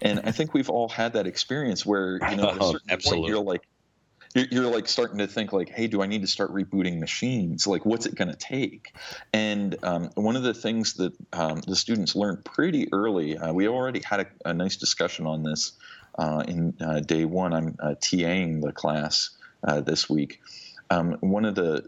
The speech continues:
Speaker 1: students was like, "But there's all this artifacts. Like, how are we not seeing this?"
Speaker 2: Hmm.
Speaker 1: And, like, it was really apparent, like, all the people who were kinda grizzled sim veterans, and they just kinda hung their head in shame, and they're like,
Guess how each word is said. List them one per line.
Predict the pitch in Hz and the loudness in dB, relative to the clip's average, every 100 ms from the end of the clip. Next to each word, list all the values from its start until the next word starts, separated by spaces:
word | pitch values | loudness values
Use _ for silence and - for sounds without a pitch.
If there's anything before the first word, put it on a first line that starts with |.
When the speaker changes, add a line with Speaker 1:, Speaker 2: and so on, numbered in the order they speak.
| - | -4
Speaker 1:
students | - - 110 98 92 | -2 0 2 0 0
was | 82 - | -2 0
like, | 92 85 85 | 2 0 -2
"But | - 104 - | 0 -2 2
there's | 110 104 - | -2 0 -2
all | 101 107 | 0 2
this | 101 - 101 | 0 -2 0
artifacts. | 117 143 82 80 - | -2 0 -4 -6 -2
Like, | 80 | -2
how | - - 92 92 - | -2 -2 0 0 2
are | 92 | 0
we | 87 80 | 2 -2
not | 80 80 98 - | -2 0 -2 -2
seeing | - 78 76 71 69 | -4 -2 -4 -4 -2
this?" | 64 - - - | 0 0 -2 -2
Speaker 2:
Hmm. | 104 - - | -6 -6 -4
Speaker 1:
And, | 87 85 80 | 0 0 0
like, | 98 82 - - | 0 0 -2 -2
it | 98 | 0
was | 95 95 | 2 2
really | 113 98 | 2 2
apparent, | 76 - 107 101 85 - | -2 -4 -2 -2 -4 -4
like, | 78 80 | -4 0
all | 78 | 0
the | 85 | 0
people | - 92 85 | -2 -2 0
who | 82 | 0
were | 82 | 0
kinda | 85 85 73 | 0 -4 -2
grizzled | - 82 80 78 | 0 0 0 -2
sim | - 92 87 | 0 0 0
veterans, | 80 78 80 78 80 | 0 0 2 0 0
and | 82 | 2
they | 82 | 2
just | 82 - - | 2 0 -2
kinda | 80 73 - - - - | -4 -4 -8 -14 -14 -4
hung | - 90 82 | 0 2 2
their | 76 | 0
head | 85 | -2
in | 80 76 | -2 -2
shame, | - 82 80 | 0 0 0
and | 78 | 0
they're | 76 | 0
like, | 76 71 | 0 -2